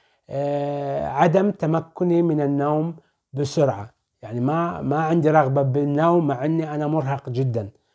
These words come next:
لكن ما عندي رغبة بالنوم. فجميع هذه العوامل وجميع هذه الإشارات تدل على أنه يوجد،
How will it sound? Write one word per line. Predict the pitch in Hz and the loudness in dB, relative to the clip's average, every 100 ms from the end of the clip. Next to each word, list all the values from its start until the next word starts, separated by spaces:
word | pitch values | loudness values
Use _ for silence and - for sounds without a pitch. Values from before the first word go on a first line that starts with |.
| _ _ _ | _ _ _
لكن | 131 156 156 160 175 - | 0 2 2 0 -2 -4
ما | 135 160 | -4 -2
عندي | 156 165 151 | 0 0 2
رغبة | 151 143 139 | 2 2 2
بالنوم. | 151 139 147 - 139 131 120 | 0 0 -2 -2 0 0 0
فجميع | 107 127 113 123 165 220 - 220 | -4 -6 -2 2 2 4 4 4
هذه | 202 202 | 4 4
العوامل | 202 175 185 185 185 185 180 _ _ _ _ - | 4 4 4 4 2 0 -4 _ _ _ _ -6
وجميع | 139 151 160 202 214 - | 0 2 6 6 4 2
هذه | 196 202 180 165 | 2 4 4 2
الإشارات | 170 180 185 196 180 175 170 175 175 - _ _ _ | 0 -2 -2 2 4 6 6 4 0 -14 _ _ _
تدل | 185 180 170 190 214 220 | -2 2 6 6 6 2
على | 151 165 175 | 0 2 2
أنه | 175 170 175 170 180 - | 2 0 2 2 0 -6
يوجد، | 151 165 170 151 170 160 | 2 6 6 6 4 2